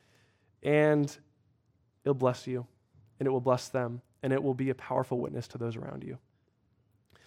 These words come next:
So I want to now talk to you about why you should pursue this, like, why you,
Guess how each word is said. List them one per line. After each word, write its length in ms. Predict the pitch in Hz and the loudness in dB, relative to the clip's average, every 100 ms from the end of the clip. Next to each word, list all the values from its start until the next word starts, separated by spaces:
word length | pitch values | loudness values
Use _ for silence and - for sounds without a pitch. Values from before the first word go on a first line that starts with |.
| - - - | -20 -20 0
So 100 | 185 | 8
I 40 | |
want 160 | 190 185 | 10 10
to 40 | |
now 140 | 165 165 | 10 6
talk 300 | 160 147 147 | 8 6 6
to 100 | 147 | 2
you 40 | |
about 180 | 139 135 | 4 6
why 260 | 131 135 131 | 8 8 8
you 160 | 123 | 4
should 180 | - 120 | -2 -8
pursue 320 | 110 - - | -10 -8 -8
this, 320 | - 135 - - | -6 -8 -10 -10
like, 120 | 120 | -8
why 260 | 127 139 131 | 2 4 4
you, 560 | 127 135 185 165 76 | 2 2 6 6 6